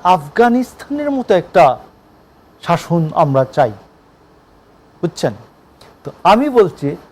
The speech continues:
আফগানিস্তানের শাসন ব্যবস্থায় কি আমার মেয়েরা কলেজে, স্কুলে, বিশ্ববিদ্যালয়ে যেতে পারবে আফগানিস্তান শাসনে? তো আর আফগানিস্তানের শাসন ব্যবস্থা কায়েম করতে হলে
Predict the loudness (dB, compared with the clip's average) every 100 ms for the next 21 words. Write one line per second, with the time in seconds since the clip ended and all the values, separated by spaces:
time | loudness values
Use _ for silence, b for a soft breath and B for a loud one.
0 | _ 2 2 4 2 2 2 2 2 -2
1 | 0 4 4 4 4 4 2 -2 -8 _
2 | _ _ _ _ _ _ _ _ _ -2
3 | 2 2 2 2 4 4 2 0 -10 _
4 | 4 4 2 -4 -2 4 4 4 -2 _
5 | _ _ _ _ -20 -20 -10 -8 -2 0
6 | 4 4 4 0 2 4 4 2 0 -20
7 | _ _ _ _ _ _ _ _ _ _
8 | _ _ _ _ _ _ 0 2 0 -2
9 | -6 -6 -12 -12 -12 -12 _ _ _ _
10 | _ _ _ _ _ _ _ -8 -8 -2
11 | 0 0 0 -2 2 2 2 -2 -2 0
12 | -4 -4 -6 -4 -4 2 0 0 -6 -4
13 | 2 2 2 -2 -2 0 -2 -6